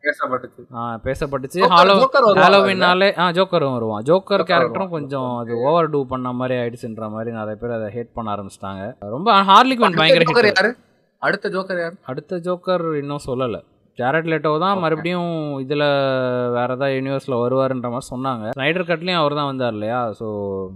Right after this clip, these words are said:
Speaker 2: அடுத்த Joker பத்தி சொல்லல. இந்த Joker வந்து நம்ம ஜா-, ஜாக்கன் ஃபீனிக்ஸ் Joker வந்து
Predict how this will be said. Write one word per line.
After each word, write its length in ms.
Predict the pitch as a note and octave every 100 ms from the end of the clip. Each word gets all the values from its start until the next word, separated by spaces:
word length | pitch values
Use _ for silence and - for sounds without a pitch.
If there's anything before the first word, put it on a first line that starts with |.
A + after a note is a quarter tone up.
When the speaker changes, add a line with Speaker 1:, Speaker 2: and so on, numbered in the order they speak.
| A2
Speaker 2:
அடுத்த 340 | - E3 D3+ E3
Joker 280 | F3 F#3 E3
பத்தி 260 | E3+ F#3
சொல்லல. 180 | D#3+ C#3+
இந்த 280 | B2 D#3 G3 F#3+ F#3 F3
Joker 280 | F#3+ F#3+
வந்து 240 | F3+ E3+ G#3
நம்ம 160 | F#3+
ஜா-, 680 | D3+ C#3+ C3+ C3 B2+ B2 B2
ஜாக்கன் 320 | B2+ E3+ G3
ஃபீனிக்ஸ் 380 | F#3 E3+ D3+ D#3+ C#3+ C3+ C3
Joker 280 | B2+ C3+ D3
வந்து 340 | C3+ C#3+ A#3